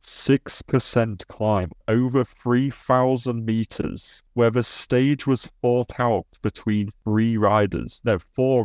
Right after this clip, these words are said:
riders, who literally broke away on that climb and then were just solo for the, well, whatever, just for the next two-thirds of the stage. A three thousand meter climb. Take notes, Vuelta.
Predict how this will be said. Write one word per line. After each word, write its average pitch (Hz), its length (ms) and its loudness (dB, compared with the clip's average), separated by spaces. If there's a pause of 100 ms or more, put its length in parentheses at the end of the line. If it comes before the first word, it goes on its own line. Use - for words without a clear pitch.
(120)
riders, - 800 -4 (200)
who 139 300 2
literally 135 480 0 (160)
broke 127 300 2
away 123 180 4
on 113 140 0
that 110 200 -2
climb 104 560 -2
and 107 100 -2
then 110 140 2
were 107 140 2
just 113 200 -2 (120)
solo 110 480 2
for 104 200 -4
the, 104 200 -2
well, 104 200 2
whatever, 110 380 0
just - 260 -8 (280)
for 117 80 -2
the 110 80 2
next - 500 -6
two-thirds 120 720 2
of 113 140 -4
the 107 60 -4
stage. 120 680 -2
A 196 80 2
three 190 480 -2
thousand 165 680 0
meter 156 380 -4
climb. 151 560 -2
Take 160 280 4
notes, 127 540 0 (100)
Vuelta. 95 540 0